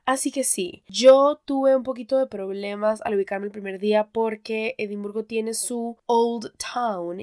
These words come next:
y su New Town, su parte nueva y su parte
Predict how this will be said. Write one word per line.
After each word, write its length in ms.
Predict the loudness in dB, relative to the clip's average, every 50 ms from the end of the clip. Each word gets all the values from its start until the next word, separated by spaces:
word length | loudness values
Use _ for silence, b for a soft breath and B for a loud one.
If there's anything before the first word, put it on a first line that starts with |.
| -12
y 80 | -12 -12
su 200 | -12 -10 -10 -10
New 360 | -10 -8 -8 -6 -6 -6 -8 -10
Town, 640 | -10 -10 -8 -8 -8 -8 -10 -14 -18 -20 -20 -20 _ _ _ _ _ B B B B B B B
su 200 | -8 -6 -4 -2
parte 280 | -2 -2 -2 -4 -6
nueva 280 | -4 -2 0 0 0 -2
y 60 | -2
su 140 | -4 -6 -6
parte 520 | -8 -8 -8 -4 -2 -2 -2 -2 -4 -8